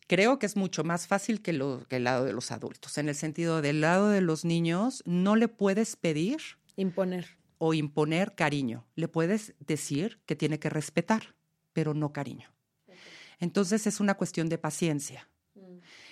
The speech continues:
Speaker 1: Si tu pareja nueva te ama y quiere lograr una familia contigo, va a tener la paciencia suficiente para que ju-, tus hijos lo quieran a él, lo valoren y haya una situación muy tranquila ahí.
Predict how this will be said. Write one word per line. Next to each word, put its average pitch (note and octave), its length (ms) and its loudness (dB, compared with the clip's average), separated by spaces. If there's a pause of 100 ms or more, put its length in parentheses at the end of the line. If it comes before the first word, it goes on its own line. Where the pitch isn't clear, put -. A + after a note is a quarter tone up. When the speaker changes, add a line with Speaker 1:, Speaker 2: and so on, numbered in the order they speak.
(100)
Speaker 1:
Si - 340 -2
tu F#3 220 -2
pareja F#3 440 2
nueva D#3+ 500 0 (380)
te D#3 180 4
ama D3 400 0 (480)
y D#3+ 160 -4
quiere G3 420 4
lograr D3 400 2
una D3+ 160 0
familia C#3 480 2
contigo, C3+ 600 -2 (120)
va E3 60 2
a D#3+ 60 -6
tener F3 200 -2
la F3+ 120 -4
paciencia D3 360 -4
suficiente C#3 760 -6 (280)
para C#3+ 300 0
que C#3+ 140 -4
ju-, - 200 -20
tus - 300 -4
hijos - 500 -2 (360)
lo D3 200 0
quieran D3 340 0
a B2 100 -4
él, G#3 360 0 (340)
lo D3+ 200 2
valoren E3+ 760 2
y C#3+ 500 -4
haya D3 280 0
una C#3+ 440 -2
situación C#3 560 -4
muy D3 220 0
tranquila C3+ 540 -2
ahí. A#2+ 280 -10